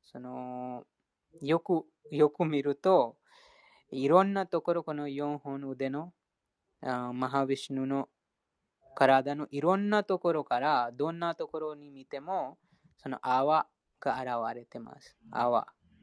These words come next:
でも実際にその泡は宇宙です。宇宙、宇宙、宇宙。その宇宙の中にも見ると、お、ズーム、ズームして見ると、宇宙の中にもその四本腕のその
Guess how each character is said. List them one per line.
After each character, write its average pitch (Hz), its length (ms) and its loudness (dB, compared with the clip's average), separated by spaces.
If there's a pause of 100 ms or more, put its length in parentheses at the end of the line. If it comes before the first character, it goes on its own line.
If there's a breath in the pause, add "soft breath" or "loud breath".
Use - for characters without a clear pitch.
(100)
で 135 80 -2
も 135 100 2
実 147 220 -2
際 156 160 6
に 175 100 0
そ 151 140 0
の 123 120 0
泡 135 220 6
は 151 160 2
宇 127 180 -6
宙 131 160 -8
で 123 140 -8
す。 - 220 -20 (580)
宇 139 120 -8
宙、 - 180 -8
宇 123 100 -8
宙、 - 200 -10
宇 120 60 -4
宙。 - 220 -10 (540)
そ - 120 6
の 180 160 8
宇 170 60 8
宙 185 180 4
の 180 360 4 (160)
中 160 340 -4
に 165 140 -2
も 170 160 -2
見 156 140 -2
る 156 120 0
と、 156 300 6 (160)
お、 117 340 -4
ズ 127 200 -6
ー 147 40 2
ム、 151 260 -6
ズ 143 120 -2
ー 147 60 -2
ム 147 60 -8
し - 140 -16
て 143 100 -6
見 135 140 -10
る 135 100 -2
と、 175 240 4 (400 loud breath)
宇 165 80 -4
宙 165 180 4
の 160 80 4
中 156 260 8
に 160 140 0
も 170 240 -2
そ 131 160 -14
の 123 160 -12
四 127 340 -6
本 123 260 -4
腕 123 220 -2
の 131 300 -2
そ - 140 -12
の 135 120 -2